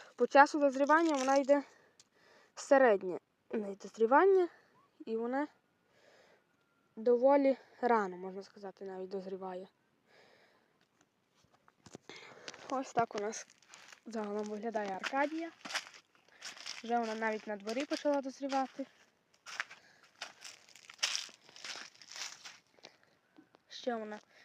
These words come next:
звісно, не дуже солодка, але почала дозрівати. Ось, ось це одне гроно, ось таке. Ось таке гроно у нас.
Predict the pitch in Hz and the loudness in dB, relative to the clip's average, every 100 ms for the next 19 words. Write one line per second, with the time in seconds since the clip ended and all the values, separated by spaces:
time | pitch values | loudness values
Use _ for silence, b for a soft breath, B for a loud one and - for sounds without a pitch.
0 | b - 226 - 220 220 277 381 359 330 | b -10 -10 -10 -12 -10 -6 -4 -2 0
1 | 320 311 269 - 226 233 277 - _ _ | 0 -2 -6 -6 -6 -8 -10 -12 _ _
2 | _ B - - - - - 240 254 240 | _ B -14 -10 -8 -8 -2 2 2 2
3 | 233 214 202 - - 262 - 226 - 302 | -2 -4 -6 0 2 2 0 -2 0 2
4 | - 247 247 220 214 196 190 247 - 214 | 4 4 2 0 -2 -4 -4 -6 -8 -12
5 | - 175 - _ _ _ _ _ _ b | -14 -16 -18 _ _ _ _ _ _ b
6 | b b b b b b b _ _ _ | b b b b b b b _ _ _
7 | 269 247 - 220 240 202 214 196 196 202 | -8 -8 -8 -6 -4 -4 -2 -2 -4 -6
8 | 202 - | -8 -14